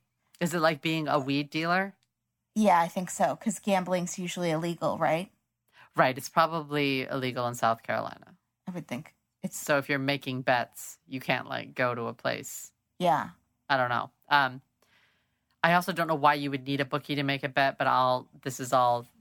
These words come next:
Speaker 1: just a little outside of my scope. I'll have to ask Oliver
Speaker 2: It's
Speaker 1: later.
Speaker 2: like a travel agent you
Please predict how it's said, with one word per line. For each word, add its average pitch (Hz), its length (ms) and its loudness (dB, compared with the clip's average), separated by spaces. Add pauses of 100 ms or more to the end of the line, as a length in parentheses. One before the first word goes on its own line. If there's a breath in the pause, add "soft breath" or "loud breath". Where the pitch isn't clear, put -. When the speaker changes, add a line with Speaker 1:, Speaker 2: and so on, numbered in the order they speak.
(100)
Speaker 1:
just - 180 -10
a 127 40 -8
little 123 180 0
outside 123 340 2
of 117 60 -4
my 117 120 -4
scope. 110 380 -6
I'll 120 100 -2
have 117 140 -2
to 104 60 -8
ask 113 280 -4
Oliver 113 280 0
Speaker 2:
It's - 100 -8
Speaker 1:
later. - 160 -6
Speaker 2:
like 214 420 2 (100)
a 190 680 0 (320)
travel 208 500 4
agent 160 640 -4 (340)
you 185 120 -6